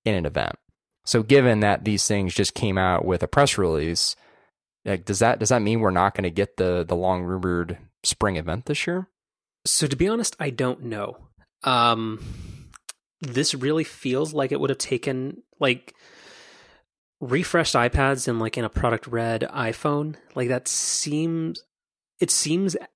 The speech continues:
Speaker 2: at least equal to, if not, um, more important than any potential, like, refreshed iMac or something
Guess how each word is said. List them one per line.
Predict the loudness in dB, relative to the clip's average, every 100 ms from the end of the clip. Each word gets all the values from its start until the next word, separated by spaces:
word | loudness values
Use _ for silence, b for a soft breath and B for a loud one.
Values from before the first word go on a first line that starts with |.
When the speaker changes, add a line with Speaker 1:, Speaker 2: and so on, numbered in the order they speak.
| _ -4
Speaker 2:
at | -2 0
least | -2 -2 -6
equal | -6 -4 -2 -2
to, | -2 -2 -2 -2 -4 -6
if | -6 -6 -6
not, | -4 -2 -2 -4 -8 -10
um, | -8 -6 -8 -10 -18 -20 -20 _ _ _ _ -20 -14
more | -4 0 0
important | 0 -2 -2 -2 -4 -8 -12 -12
than | -10 -6 -4 -4 -6 -8 -12 -16 _ _ _ _ _ -4
any | 0 0
potential, | 0 -4 -4 0 0 0 -2
like, | -6 -6 -4
refreshed | -4 -2 -2 -2 -6 -4
iMac | -4 -4 -4 -6 -8 -2
or | 0 0 -2 -2
something | -2 -2 -4 -6 -8 -8 -12